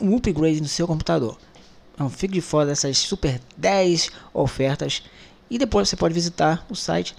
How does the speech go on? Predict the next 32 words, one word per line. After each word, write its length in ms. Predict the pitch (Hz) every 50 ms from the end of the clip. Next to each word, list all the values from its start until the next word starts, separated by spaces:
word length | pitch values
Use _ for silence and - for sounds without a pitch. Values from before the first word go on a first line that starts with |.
| - - - - - - -
para 100 | - 185
conferir 280 | - 185 170 170 156 156
as 60 | 147
outras 180 | 156 156 156 147
ofertas 440 | 147 135 - - 147 143 139 143 143
disponíveis 460 | 156 147 - 175 156 143 147 143 -
pra 180 | - - 160
você, 360 | 160 165 156 - - 117 110 - - - - -
ok? 320 | 107 - - 175 175 156 - - - - - - - - - - - -
Então, 260 | - 175 - 190 185 190
sem 140 | - 190
mais 160 | 185 180 170 165
demoras, 500 | 185 165 151 151 151 151 151 151 - - - - - - - -
vamos 300 | 180 196 208 202 196 -
para 220 | - - 180 170
as 100 | 165 160
ofertas 380 | 151 135 - - 131 120 120 123
de 100 | 139 143
hoje. 220 | 151 175 180 185
Lembrando 420 | 190 190 190 170 160 165 156 139 135 - - - - - -
que 140 | - - 135
se 160 | - - 208
você 260 | 220 226 190 - 185
ainda 140 | 165 156 151
não 80 | 160 185
é 20 |
inscrito 460 | 185 - - - - 185 185 170 175
do 80 | 170 165
canal, 360 | - 160 147 139 143 151 147 - - - - - - -
não 140 | 277 240
perca 340 | - - 214 190 - 190 156
tempo, 480 | 135 - - 160 165 151 - - 113